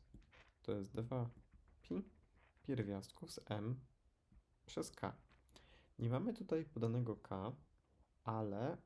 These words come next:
mm, możemy tutaj wykorzystać właśnie to, mm, naciągnięcie tej sprężyny. Ponieważ wiemy, że to naciągnięcie tej sprężyny będzie równe, wa-, jest równe sile grawitacji, no to możemy zapisać tutaj na boku, że to K X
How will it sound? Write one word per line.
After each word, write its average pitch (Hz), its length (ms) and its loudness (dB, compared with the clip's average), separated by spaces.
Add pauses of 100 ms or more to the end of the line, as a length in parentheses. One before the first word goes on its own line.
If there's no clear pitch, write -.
(340)
mm, 113 200 0
możemy 135 400 4
tutaj 143 300 -2
wykorzystać 120 680 2
właśnie 120 340 0
to, 113 360 2 (220)
mm, 117 140 4
naciągnięcie 117 580 4
tej 120 160 2
sprężyny. 117 560 4 (760)
Ponieważ 113 220 -2
wiemy, 156 300 2
że 120 60 0
to 110 160 4
naciągnięcie 120 500 0
tej 117 180 0
sprężyny 107 720 0
będzie 120 340 4
równe, 113 400 2 (640)
wa-, 110 180 -2
jest 113 380 0
równe 104 420 0
sile 110 240 -4
grawitacji, 104 800 -2 (360)
no 120 60 -6
to 107 100 -4
możemy 123 340 2
zapisać 120 380 -2
tutaj 104 200 -2
na 101 120 -2
boku, 127 340 0
że 107 220 0 (720)
to 104 220 -2 (100)
K - 240 -4
X 143 340 -2